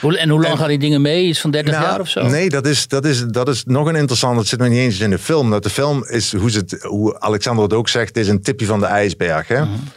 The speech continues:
Speaker 2: Eh, want er zit zoveel, eh, nog dingen onder de, onder de oppervlakte. Je hebt de leading edge erosion. Eh, ze zeggen bijvoorbeeld dertig jaar gaan een windpark mee.
Speaker 1: Ja.
Speaker 2: Hè? Maar dan heb je dus de leading edge erosion. Dat is eigenlijk hetzelfde als een vliegtuigpropeller.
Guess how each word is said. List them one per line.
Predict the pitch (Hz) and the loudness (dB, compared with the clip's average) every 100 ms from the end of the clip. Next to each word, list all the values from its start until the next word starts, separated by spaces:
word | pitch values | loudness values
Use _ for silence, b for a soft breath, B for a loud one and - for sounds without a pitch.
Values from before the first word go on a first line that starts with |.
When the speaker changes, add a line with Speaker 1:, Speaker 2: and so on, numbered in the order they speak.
| B B _ - | B B _ -6
Speaker 2:
Eh, | 101 | -2
want | 107 | 0
er | 104 | 0
zit | 107 - | -2 -2
zoveel, | - 143 156 131 123 127 117 110 - - | 0 2 2 2 2 2 2 0 -2 -10
eh, | - - - _ _ _ _ | -16 -20 -20 _ _ _ _
nog | 110 98 85 - 95 | -2 -2 -6 -12 -10
dingen | 101 110 147 120 | -4 0 2 2
onder | 135 151 139 110 | 2 2 2 2
de, | 113 107 104 | 2 2 0
onder | 127 135 | 0 2
de | 113 | 2
oppervlakte. | 139 160 110 104 98 107 95 B B - | 2 0 0 0 0 -2 -2 B B -2
Je | 110 | 0
hebt | 127 120 | 0 0
de | 117 110 | 0 2
leading | 160 151 127 | 2 2 0
edge | 127 139 110 | -2 -2 2
erosion. | 95 92 90 85 80 65 _ _ _ _ _ _ - | 4 4 2 0 -4 -8 _ _ _ _ _ _ -8
Eh, | 104 | -6
ze | 110 | -2
zeggen | - 117 151 | 0 0 0
bijvoorbeeld | 139 127 104 | 2 0 0
dertig | 127 123 - | 0 -2 -2
jaar | 113 110 | -2 0
gaan | 104 | 0
een | 101 | 2
windpark | 98 104 - 80 87 | 2 0 -2 -4 -2
mee. | 113 | 0
Speaker 1:
Ja. | 135 123 | 2 0
Speaker 2:
Hè? | 147 B B B B _ | -2 B B B B _
Maar | 98 | -2
dan | 104 123 | 0 0
heb | 147 | 0
je | 123 | 0
dus | 123 117 | 0 0
de | 110 | 0
leading | 98 135 180 160 117 | 2 2 2 2 0
edge | 143 165 147 | -2 0 2
erosion. | 139 143 123 117 | 4 4 2 2
Dat | 113 | 0
is | - | 0
eigenlijk | 147 170 139 | 0 0 0
hetzelfde | - 143 143 131 | -2 0 0 2
als | 120 | 0
een | 113 107 101 | 0 0 -2
vliegtuigpropeller. | - 151 170 - 113 98 - - 92 98 147 | -4 -2 -2 0 -2 -2 -6 -4 0 0 -2